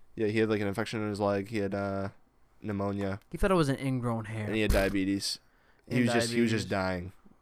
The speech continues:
Speaker 1: But yeah, that was right be-, that was right before that happened.
Speaker 2: Oh yeah, that was not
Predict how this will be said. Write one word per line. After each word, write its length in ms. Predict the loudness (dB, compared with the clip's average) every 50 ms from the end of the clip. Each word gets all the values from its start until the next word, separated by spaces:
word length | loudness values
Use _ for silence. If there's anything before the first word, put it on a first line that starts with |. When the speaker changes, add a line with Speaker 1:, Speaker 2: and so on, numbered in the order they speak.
| _ _ -20 -20 -20 _ _ _ _ _ _ _ _
Speaker 1:
But 100 | -6 -4
yeah, 80 | -2 0
that 100 | 2 2
was 120 | 0 0 -2
right 120 | -4 -4
be-, 140 | -2 -4 -4
that 140 | -2 -2 -4
was 120 | -4 -4
right 120 | -6 -8 -8
before 300 | -8 -10 -8 -8 -6 -4
that 200 | -4 -6 -4 -6
happened. 420 | -6 -6 -6 -8 -10 -12 -12 -4 -2
Speaker 2:
Oh 180 | 0 0 0
yeah, 160 | 0 -2 -4 -6 -10 -14 _ _ -20 -20 -10 -4
that 140 | -2 0
was 160 | 0 0 -2 -4
not 360 | -4 -2 -2 -2 -2 -4 -6